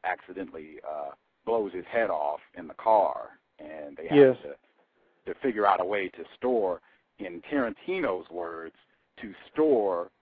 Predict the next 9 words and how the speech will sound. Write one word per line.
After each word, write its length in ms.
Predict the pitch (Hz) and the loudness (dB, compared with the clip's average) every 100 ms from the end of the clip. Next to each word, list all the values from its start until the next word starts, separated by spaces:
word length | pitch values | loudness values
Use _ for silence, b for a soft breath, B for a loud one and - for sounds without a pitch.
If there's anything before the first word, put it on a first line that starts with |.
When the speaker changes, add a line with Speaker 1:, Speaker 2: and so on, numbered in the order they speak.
| - | -12
Speaker 1:
a 160 | 101 | -10
dead 340 | 90 120 123 110 | -8 -2 0 0
nigger. 540 | 104 127 107 78 71 - _ _ _ - | 0 -2 -2 -10 -14 -18 _ _ _ -8
Um, 600 | 90 87 85 80 78 82 _ _ _ - | -4 -4 -4 -8 -14 -20 _ _ _ -2
actually, 400 | 131 - 113 98 | -2 -2 -2 2
I 100 | 123 | 2
wanted 240 | 120 101 | 2 -2
to 180 | 98 107 | -4 -4
ask 140 | 110 | -6